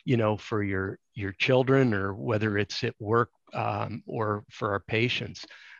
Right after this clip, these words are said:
uh, it's an opportunity to say, "Here, here's the buffet. Take whatever you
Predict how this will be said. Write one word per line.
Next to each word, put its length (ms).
uh, 280
it's 200
an 100
opportunity 640
to 80
say, 480
"Here, 240
here's 420
the 240
buffet. 560
Take 300
whatever 360
you 300